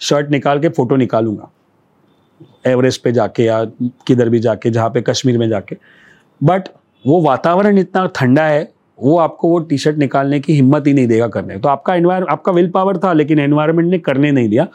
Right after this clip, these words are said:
वैसे ही जब हमारा एनवायरनमेंट आजू बाजू ऐसे लोग घिरे होते हैं जो नेगेटिव बात करते हैं, मैं बोलूँगा, "मेरे को सीखना है, मेरे को पढ़ना है," कोई बोलेगा, "अरे छोड़ना है, इसमें कुछ नहीं है, सट्टा है, उससे अच्छा जॉब कर, उससे अच्छा बिजनेस कर।"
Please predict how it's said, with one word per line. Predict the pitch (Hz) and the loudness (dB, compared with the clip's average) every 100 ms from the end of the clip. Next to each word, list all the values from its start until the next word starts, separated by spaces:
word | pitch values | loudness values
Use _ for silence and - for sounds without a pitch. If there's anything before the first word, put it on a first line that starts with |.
| - - | -18 -4
वैसे | 135 156 202 | -2 2 2
ही | 214 | 2
जब | 190 190 | 2 0
हमारा | 170 175 180 | 0 0 0
एनवायरनमेंट | 170 170 180 185 | 2 2 0 2
आजू | 156 147 | 2 2
बाजू | 165 165 | 2 2
ऐसे | 165 151 | 2 2
लोग | 165 160 123 | 0 0 0
घिरे | 127 | 0
होते | 156 147 117 | 2 0 0
हैं | 123 | 0
जो | 131 | 0
नेगेटिव | 147 135 147 151 | 0 0 0 0
बात | 123 107 | 0 -2
करते | - 95 - | -6 -10 -10
हैं, | 98 _ _ - - | -16 _ _ -14 0
मैं | 151 | 2
बोलूँगा, | 160 160 175 | 4 4 2
"मेरे | 165 160 | 2 0
को | 170 | -2
सीखना | - 139 151 151 | -2 -2 0 0
है, | |
मेरे | 147 139 | 0 -2
को | 143 | -2
पढ़ना | 135 131 156 | -2 0 0
है," | 143 - - - | -2 -8 -14 -2
कोई | 135 | 0
बोलेगा, | 131 139 | 2 2
"अरे | 143 | 0
छोड़ना | 123 127 131 139 | 0 0 0 0
है, | 131 | 0
इसमें | 127 131 | -2 -2
कुछ | 131 123 135 | 0 -2 0
नहीं | 135 | 0
है, | |
सट्टा | 127 104 135 | 0 -4 -2
है, | 127 123 - - - | -2 -2 -8 -16 -8
उससे | 120 135 | -2 -2
अच्छा | 120 135 | 0 0
जॉब | 123 101 - | 0 -2 -8
कर, | 90 _ | -14 _
उससे | 107 113 | -6 -2
अच्छा | 117 135 | -2 0
बिजनेस | 120 104 113 | 0 0 -2
कर।" | - 92 | -2 -8